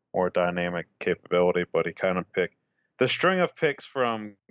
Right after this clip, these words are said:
Ginning to, uh, Wiley. Those three defensemen were, uh, not, not the greatest. I feel like, I feel like they could have got, they could have been else, been used on, uh, other things,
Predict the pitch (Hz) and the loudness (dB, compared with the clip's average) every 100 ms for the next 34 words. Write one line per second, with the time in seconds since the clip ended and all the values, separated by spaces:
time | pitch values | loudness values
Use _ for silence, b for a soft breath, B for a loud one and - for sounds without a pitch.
0 | 92 110 113 117 117 113 - b b b | -12 -4 -4 -4 -8 -12 -18 b b b
1 | _ - - 107 101 98 92 92 65 90 | _ -18 -12 -10 -8 -10 -8 -8 -2 2
2 | 90 90 95 92 90 87 85 82 _ _ | 2 2 2 2 2 0 -2 -6 _ _
3 | _ _ _ - 101 - 120 104 - 101 | _ _ _ -4 -4 0 0 0 -2 -4
4 | 92 - 90 87 85 82 82 82 82 82 | -4 -10 -10 -8 -8 -6 -4 -2 -2 -4
5 | _ _ _ _ _ _ _ _ - 139 | _ _ _ _ _ _ _ _ -6 0
6 | 208 262 165 _ _ _ _ _ _ 135 | 2 0 -4 _ _ _ _ _ _ -10
7 | 160 127 107 90 76 - 82 - 80 76 | -8 -2 0 0 -2 -8 -10 -8 -6 -6
8 | 76 - - _ _ - 90 90 87 - | -8 -14 -20 _ _ -8 -8 -6 -10 -6
9 | 90 - 85 - - 95 90 - 85 82 | -6 -2 -4 -4 -6 -4 -6 -6 -10 -12
10 | - _ _ _ _ - 82 - - _ | -18 _ _ _ _ -2 -2 -4 -18 _
11 | _ - 104 101 92 - 87 85 82 82 | _ -4 0 0 -2 -2 -2 -2 -4 -4
12 | 80 90 85 82 82 - | -2 -2 -2 -4 -8 -8